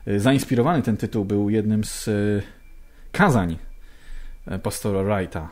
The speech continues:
który jest bardzo kontrowersyjną osobą. Ale generalnie, jeśli mówimy o Stanach Zjednoczonych, mi osobiście jest najbliżej do Rona Paula, mimo tego, że nie jest to, nie pokrywa się w stu procentach,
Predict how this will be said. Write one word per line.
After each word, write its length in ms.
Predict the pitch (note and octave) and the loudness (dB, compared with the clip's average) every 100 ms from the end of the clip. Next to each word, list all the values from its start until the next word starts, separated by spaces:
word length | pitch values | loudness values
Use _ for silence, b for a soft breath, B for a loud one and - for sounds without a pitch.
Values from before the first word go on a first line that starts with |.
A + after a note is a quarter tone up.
| - | -12
który 160 | - G2 | -4 -2
jest 140 | F#2+ | 2
bardzo 260 | A#2+ B2 G2 | 2 2 0
kontrowersyjną 600 | F2+ E2+ - - F#2 F2+ | -4 -4 -4 -4 -4 -4
osobą. 280 | - F2 | -4 -4
Ale 160 | - C#3+ | 2 4
generalnie, 320 | E3+ F#3 F#3 | 4 2 0
jeśli 180 | D3+ E3 | -2 0
mówimy 160 | D3+ D#3+ | 0 0
o 40 | |
Stanach 240 | - E3+ | 0 0
Zjednoczonych, 440 | C#3 C3 B2+ B2 A2 | 0 0 0 -2 0
mi 100 | G3+ | 0
osobiście 380 | F3 D3 - D3+ | 0 -2 0 0
jest 120 | D#3 | 2
najbliżej 320 | C#3 C#3 C#3 | 0 2 2
do 80 | B2 | 4
Rona 180 | B2 B2+ | 4 4
Paula, 280 | C3+ C3+ | 4 2
mimo 240 | B2+ D#3 C#3 | 2 2 2
tego, 220 | C3 C3 | 0 0
że 100 | A#2+ | 0
nie 100 | B2+ | 0
jest 140 | B2 | -2
to, 140 | B2 G#2+ - - - - A#2+ | -2 -4 -6 -14 -10 -8 -4
nie 80 | C#3 | -2
pokrywa 420 | D3+ B2+ D3 C3+ | -2 0 0 2
się 240 | A#2 B2 A#2 B B | 2 2 2 B B
w 60 | - | -2
stu 120 | D#3 | 0
procentach, 680 | C#3+ B2+ C3 A#2+ A2+ - - | 2 2 2 2 0 -4 -10